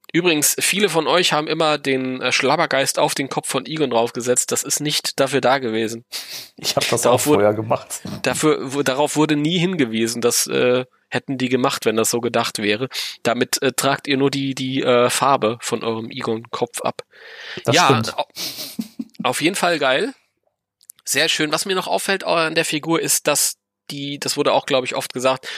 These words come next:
Speaker 1: dass die Details wesentlich weicher sind.
Speaker 2: Ja.
Speaker 1: Ähm, die, ähm, der Anzug ist ein bisschen, bisschen, äh, heller als bei dem alten, wobei ich da auch ni-, wirklich nicht weiß, wie die Farben sich im Lauf der Jahre so ganz langsam entwickelt haben.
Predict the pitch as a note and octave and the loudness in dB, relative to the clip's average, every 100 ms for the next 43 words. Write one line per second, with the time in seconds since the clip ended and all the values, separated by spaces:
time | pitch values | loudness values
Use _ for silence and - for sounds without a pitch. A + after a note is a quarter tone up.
0 | - B2+ - C3 C3+ C3+ D3 - C#3+ E3 | -4 -2 0 0 0 0 0 2 2 0
1 | D3 A#2+ - - G#3 C#3+ A#2+ B2 D#3 - | -2 -4 -2 -2 2 2 2 -2 -6 -12
2 | _ _ _ _ _ _ _ _ - A2+ | _ _ _ _ _ _ _ _ 0 2
3 | G#2+ - _ _ _ _ _ _ _ _ | 2 -2 _ _ _ _ _ _ _ _
4 | _ _ _ - C3 B2 A#2+ B2 B2+ _ | _ _ _ -4 0 0 0 -4 -6 _
5 | _ _ _ _ - C3 C3 B2 C#3+ C3 | _ _ _ _ -6 0 0 0 -4 0
6 | C3 A#2+ D3 D3+ D#3+ D3+ C#3 C#3+ D3 - | 0 2 0 0 0 0 -2 -2 -2 0
7 | C3 B2+ - _ - _ _ _ _ - | 0 -2 -10 _ -20 _ _ _ _ -4
8 | A#2 - A#2+ A#2 - A#2+ B2 E3+ G#3 A3 | 0 2 0 -2 -2 0 2 2 2 2
9 | A3 D3+ - - C#3 C#3 - C#3 - B2+ | -2 -6 -4 -2 0 0 0 -2 0 0
10 | A#2+ B2 C3 A#2+ B2 A#2+ B2+ - B2 - | 2 2 2 0 -2 -6 -6 -6 -4 0
11 | A#2+ - A#2 A2 A#2+ B2 B2 A#2+ B2+ A#2 | 2 0 -6 0 2 2 0 -6 -2 0
12 | A#2+ A#2+ A2+ A2 A#2+ A2+ A#2 A#2+ C3 - | 0 0 2 4 2 0 -2 0 0 0
13 | - B2+ B2+ A2 - - C3 A#2+ A#2 | -2 -4 -6 -6 -6 -6 -4 -2 -4